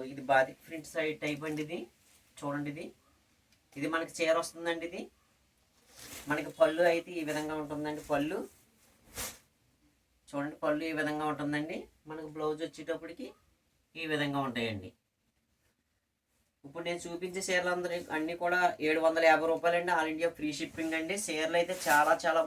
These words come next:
బాగుంటాయండి ఇవి. ఇవి ముంబై కాటన్ అంటారండి వీటిల్ని. నేను ఒక్కొక్క చీర, ఒక్కొక్క చీర చూపిస్తానండి.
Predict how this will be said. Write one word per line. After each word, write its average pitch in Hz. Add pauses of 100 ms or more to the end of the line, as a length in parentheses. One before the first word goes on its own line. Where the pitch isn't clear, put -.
బాగుంటాయండి 160
ఇవి. 180 (4000)
ఇవి 160 (120)
ముంబై 156
కాటన్ 165
అంటారండి 160
వీటిల్ని. 165 (2000)
నేను 156 (160)
ఒక్కొక్క 147
చీర, 170
ఒక్కొక్క 156
చీర 160 (120)
చూపిస్తానండి. 160